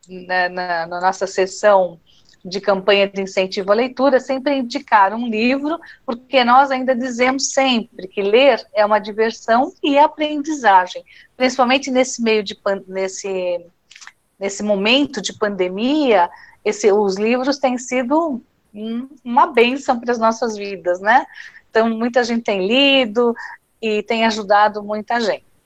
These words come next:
tem ajudado muito a muitas pessoas que estão necessitando. Então, ficou aqui a nossa dica de hoje, Biblioteca Espírita, Princípios e Técnicas de Organização e Funcionamento,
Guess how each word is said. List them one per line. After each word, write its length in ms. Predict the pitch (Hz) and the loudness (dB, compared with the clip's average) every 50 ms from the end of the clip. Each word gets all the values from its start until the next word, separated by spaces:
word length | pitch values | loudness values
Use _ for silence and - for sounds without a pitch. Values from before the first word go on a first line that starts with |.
| _ _ | _ _
tem 160 | - 202 196 196 | -6 -4 -2 -2
ajudado 400 | 190 190 190 185 190 196 196 220 | -2 -2 0 2 2 2 2 0
muito 320 | 202 196 202 208 196 - 185 | -6 -6 -6 -6 -2 -2 -2
a 20 | |
muitas 340 | 180 185 208 214 214 214 - | -2 0 -4 -6 -6 -8 -12
pessoas 480 | - - 214 202 - - 196 185 185 - | -6 -6 -6 -4 -4 -2 0 -2 -2 -2
que 100 | - 190 | -6 -14
estão 200 | 196 - 202 196 | -6 -4 -4 -2
necessitando. 680 | 196 196 196 - 196 190 196 - 214 _ - - - _ _ _ - _ _ _ _ - - - _ _ _ | -2 -4 -6 -6 -10 -10 -8 -10 -12 _ -8 -10 -10 _ _ _ -20 _ _ _ _ -20 -20 -20 _ _ _
Então, 160 | - 226 220 | 0 0 2
ficou 240 | - 285 277 - 277 | 2 0 2 4 4
aqui 260 | 277 277 277 - 294 | 4 4 2 -2 -2
a 60 | 277 | 0
nossa 380 | 262 247 240 247 240 - 208 - | 2 2 2 0 2 2 0 0
dica 320 | 226 208 214 208 - 226 | 0 -2 -6 0 0 -2
de 180 | 214 226 285 294 | 0 2 2 4
hoje, 320 | 233 208 220 254 240 - | 6 6 6 4 2 0
Biblioteca 540 | 254 240 196 202 208 208 208 214 208 202 - | -4 -4 -2 2 2 2 4 2 -2 -2 -2
Espírita, 560 | - - - - 294 294 294 311 302 302 294 | -12 -14 -6 -2 0 2 2 2 4 2 0
Princípios 680 | 294 - 240 226 214 - - - 247 233 - 226 202 196 | 0 0 -6 -6 -6 -6 -4 -4 -4 -4 -4 -8 -6 -6
e 40 | 214 | -6
Técnicas 720 | 208 - 208 196 190 190 - 190 190 190 - 190 175 185 | -4 0 2 2 2 0 -4 -8 -6 -2 -2 -2 -2 -2
de 80 | 180 180 | -4 -4
Organização 720 | 175 175 175 185 180 180 185 190 190 190 190 - 175 170 | -6 -4 -4 -8 -8 -8 -2 -2 -2 -2 0 -4 -8 -8
e 100 | 175 _ | -8 _
Funcionamento, 800 | - 190 - - 190 180 190 214 233 233 226 233 254 254 262 285 | -12 -10 -6 -6 -4 0 0 0 2 2 0 -2 -2 -2 -4 -4